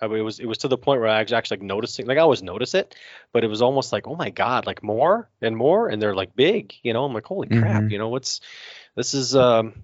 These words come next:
Speaker 1: like, I, I can definitely tell that their, their numbers are up. I just don't know if they're actually affecting turkeys or not, or if I'm just out at, you know, the wrong time, wrong place kinda thing. So,
Speaker 2: Mm-hmm.
Speaker 1: I don't know. But, you know, I, I did get, um, like I said, a, a benefit of that is,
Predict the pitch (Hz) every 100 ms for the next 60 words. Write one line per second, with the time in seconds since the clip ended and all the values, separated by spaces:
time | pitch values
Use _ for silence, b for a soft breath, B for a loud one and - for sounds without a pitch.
0 | - 117 - - 127 131 - 139 143 147
1 | 160 135 113 123 113 107 117 113 107 131
2 | 139 123 120 104 98 113 147 - 104 104
3 | 107 95 95 - 95 90 - 85 - 90
4 | - 85 95 - 104 104 110 107 90 95
5 | - 101 92 90 - _ 98 113 87 -
6 | _ 92 85 - _ - 98 104 98 95
7 | 95 92 92 92 92 87 87 - 85 -
8 | - - - - - 127 120 107 101 90
9 | 78 - - - 95 - _ - 101 95
10 | 107 - 107 131 147 113 117 117 - 101
11 | 95 92 _ _ _ _ _ _ - 117
12 | 131 101 - - 104 135 139 90 87 90
13 | - 98 90 90